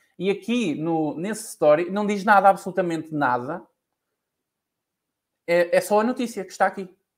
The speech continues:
Só diz aqui, negócio bilionário, Elon Musk, o homem mais rico do mundo,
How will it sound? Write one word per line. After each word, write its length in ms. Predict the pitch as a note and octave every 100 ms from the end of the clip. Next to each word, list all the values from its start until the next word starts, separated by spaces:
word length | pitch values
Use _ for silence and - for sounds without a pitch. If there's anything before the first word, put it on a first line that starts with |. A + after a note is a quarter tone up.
| _ _ _ _ _ _
Só 160 | - F3
diz 160 | G3+
aqui, 240 | A3+ A3+ F3+
negócio 600 | E3 F#3 F3 - D#3+ C#3+
bilionário, 760 | C3 C#3+ D3+ F3+ G3+ G#3+ A3
Elon 220 | F3 F3 F3
Musk, 420 | F3+ G3+ G3+ -
o 60 |
homem 180 | E3 D#3+
mais 240 | D#3+ D#3 C#3+
rico 240 | D#3 D3+
do 140 | D3
mundo, 480 | E3 F#3 G3+ G#3 G#3+